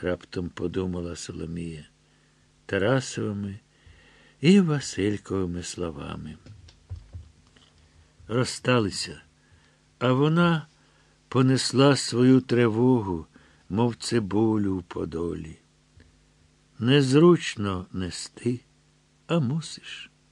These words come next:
І запах цибулиний легенько за очі щіпає, щіп, щіп, і вже сльозина,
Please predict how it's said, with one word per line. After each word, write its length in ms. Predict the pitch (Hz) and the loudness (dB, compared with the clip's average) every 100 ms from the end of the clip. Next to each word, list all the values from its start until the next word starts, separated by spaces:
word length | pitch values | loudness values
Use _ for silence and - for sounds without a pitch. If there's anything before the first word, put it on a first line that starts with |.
| _ _ _ _ _ | _ _ _ _ _
І 180 | - 113 | -2 0
запах 640 | 95 92 113 107 107 107 | 0 -2 -2 -4 -4 -6
цибулиний 800 | - 117 104 107 117 117 113 104 - _ _ _ _ 98 | -6 -6 -2 0 2 2 0 -4 -8 _ _ _ _ -4
легенько 720 | 104 95 110 117 110 - 107 | -4 0 2 2 -2 -2 -2
за 220 | 90 104 | 0 2
очі 380 | 110 110 - 98 | 2 0 -4 -8
щіпає, 880 | - - 95 - 104 113 104 101 101 | -6 -6 -8 -6 -4 -4 -6 -10 -12
щіп, 580 | - - - 147 127 | -14 -8 2 2 2
щіп, 600 | - - - - 156 147 - _ _ | -6 -14 -10 2 2 2 -6 _ _
і 140 | 101 | -6
вже 260 | 92 87 92 | -4 -4 -6
сльозина, 920 | - 87 90 80 90 135 131 120 117 | -8 -8 -8 -6 -2 0 0 -6 -12